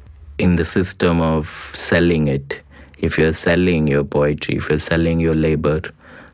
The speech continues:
it will be sort of have, you will have a different relationship with it than when you're not selling it. You're just, you're just, uh, relating with it on a less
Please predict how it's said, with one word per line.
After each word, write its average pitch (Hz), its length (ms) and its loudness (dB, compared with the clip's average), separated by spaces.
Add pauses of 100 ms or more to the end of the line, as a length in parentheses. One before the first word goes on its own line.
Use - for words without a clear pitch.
(260)
it 87 300 0
will 85 320 2
be 73 300 0
sort 73 300 0
of - 540 -6
have, 78 320 0
you 82 140 2
will 82 180 2
have 85 220 0
a 80 60 0
different 76 420 -2
relationship 76 680 -2
with 73 160 2
it 73 220 -2 (420)
than 78 420 2
when 76 160 2
you're 76 140 2
not 80 320 2
selling 69 420 0
it. - 180 -4
You're 67 140 2
just, - 400 -2 (1400)
you're 95 180 2
just, 90 380 0 (340)
uh, 87 640 2 (200)
relating 95 520 2
with 85 160 0
it 82 220 2
on 82 100 2
a 80 80 2
less - 920 -2